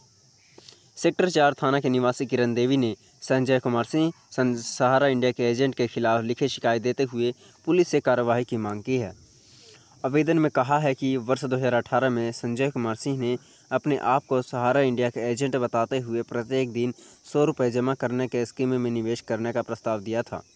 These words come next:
इसके लिए उन्होंने एक छोटी सी डायरी दी। दो हज़ार अठारह से लेकर दो हज़ार बीस तक उसने संजय कुमार सिंह को कुल चालीस हज़ार चार सौ रुपये दिए।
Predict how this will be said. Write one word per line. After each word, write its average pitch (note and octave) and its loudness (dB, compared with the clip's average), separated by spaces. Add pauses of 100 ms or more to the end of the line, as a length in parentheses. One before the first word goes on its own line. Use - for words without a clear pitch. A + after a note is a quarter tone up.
(480)
इसके C3 0
लिए B2+ 2
उन्होंने C#3 2
एक C3+ -2
छोटी D#3 0
सी D#3 0
डायरी B2 2
दी। A2+ -6 (520)
दो D3 2
हज़ार D#3 4
अठारह D#3 4
से E3+ -2
लेकर C#3 2
दो C3 -2
हज़ार B2+ 0
बीस C3+ -2
तक C3 0
उसने B2+ -2
संजय B2+ 0
कुमार A#2+ -2
सिंह C#3+ -4
को C3+ 0
कुल C3 -2 (280)
चालीस D3+ 2
हज़ार B2+ 0
चार A2+ 0
सौ C3 -4
रुपये B2+ -2
दिए। A#2 -4